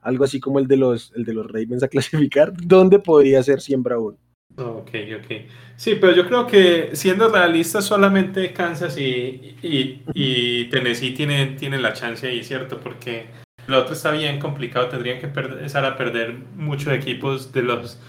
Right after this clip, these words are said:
Speaker 2: de las siembras altas
Speaker 1: Ujú.
Speaker 2: para empezar a, a caer. Entonces, dicho eso, eh, cobra sentido, digamos, el partido del sábado, el inicial, el, el Broncos Chiefs.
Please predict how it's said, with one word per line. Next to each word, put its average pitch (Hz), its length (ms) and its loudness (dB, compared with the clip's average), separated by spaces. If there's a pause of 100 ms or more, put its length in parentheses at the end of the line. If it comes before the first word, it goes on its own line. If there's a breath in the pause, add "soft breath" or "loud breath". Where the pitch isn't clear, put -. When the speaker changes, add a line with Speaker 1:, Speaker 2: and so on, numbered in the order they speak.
(240 loud breath)
Speaker 2:
de 131 80 -4
las 120 180 0
siembras 131 420 0
altas 135 560 -2 (280)
Speaker 1:
Ujú. 127 220 -6
Speaker 2:
para 120 180 4
empezar 120 360 -2
a, 139 340 -2
a 139 80 -6
caer. 117 280 0
Entonces, 143 560 -6 (100)
dicho 165 380 -2
eso, 160 560 -6 (260)
eh, 127 760 0 (280)
cobra 147 260 2
sentido, 139 400 -4
digamos, 143 300 -2
el 147 80 -8
partido 139 340 -4
del 143 160 -2
sábado, 135 400 -2
el 127 100 -4
inicial, 123 480 -6
el, 131 320 -6
el 139 140 -8
Broncos 127 480 -6
Chiefs. - 440 -6